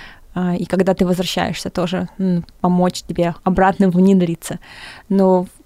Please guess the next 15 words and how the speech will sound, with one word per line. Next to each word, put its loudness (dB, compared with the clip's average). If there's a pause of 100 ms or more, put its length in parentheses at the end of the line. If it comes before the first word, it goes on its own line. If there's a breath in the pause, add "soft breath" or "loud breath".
(260)
конечно, 0
скажу, -4
что -10
ехать -6
обязательно. -6
Это 0
очень, 0
это -4
замечательно. 2
Это -2
меняет, 4 (440 loud breath)
а, 4
мировоззрение, 4
очень 0
тебя 2